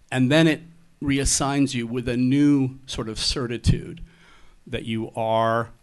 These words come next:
this cancer sufferer, or you are this, su-, you know, victim of,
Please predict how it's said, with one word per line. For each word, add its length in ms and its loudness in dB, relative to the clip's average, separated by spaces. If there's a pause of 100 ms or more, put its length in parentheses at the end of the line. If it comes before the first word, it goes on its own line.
(140)
this 600 -6 (320)
cancer 640 0
sufferer, 640 -8
or 160 -14
you 320 -10
are 520 -2 (120)
this, 580 -8 (1040)
su-, 300 -4 (240)
you 140 -8
know, 160 -14
victim 440 -12
of, 360 -18